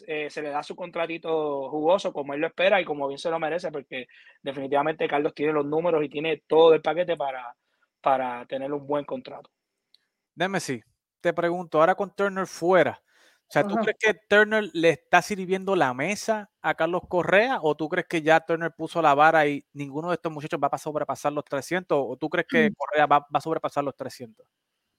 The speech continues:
Speaker 3: Carlos Correa es el mejor señor que hay en las Grandes Ligas. O sea,
Speaker 2: Sí.
Speaker 3: podemos estar aquí mucho tiempo hablando, ¿verdad? Y, y sé que mucha gente va a decir, "Tú estás loca" y demás, pero Carlos Correa es el mejor señor que hay en las Grandes Ligas.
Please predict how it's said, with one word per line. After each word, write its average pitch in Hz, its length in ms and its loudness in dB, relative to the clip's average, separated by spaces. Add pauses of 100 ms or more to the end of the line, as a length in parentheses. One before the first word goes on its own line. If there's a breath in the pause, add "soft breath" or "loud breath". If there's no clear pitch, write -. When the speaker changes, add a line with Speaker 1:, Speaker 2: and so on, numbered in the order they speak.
(160)
Speaker 3:
Carlos 269 320 6
Correa 262 320 4
es 262 40 2
el 247 60 -2
mejor 254 200 2
señor 240 320 0
que 220 60 -2
hay 208 100 0
en 220 60 -2
las 208 120 -2
Grandes 196 280 -2
Ligas. 165 400 -8 (640)
O 190 140 -6
sea, 175 560 -4
Speaker 2:
Sí. - 80 -8
Speaker 3:
podemos 254 280 8
estar 330 220 6
aquí 302 240 6
mucho 277 360 2
tiempo 240 480 0
hablando, 214 680 0 (240)
¿verdad? 190 440 2
Y, 180 340 -4
y 190 60 -10
sé 196 120 -8
que 208 100 -4
mucha 220 260 -2
gente 220 220 -2
va 214 60 2
a 214 40 2
decir, 214 220 -4
"Tú 220 80 -4
estás 202 220 -4
loca" 226 340 2
y 196 40 -2
demás, 240 420 -2
pero 233 380 0 (180)
Carlos 240 300 0
Correa 269 260 2
es 285 60 0
el 339 40 -2
mejor 254 160 -2
señor 226 280 -2
que 233 60 -4
hay 214 100 2
en 208 80 0
las 202 80 0
Grandes 190 260 -6
Ligas. 202 300 -8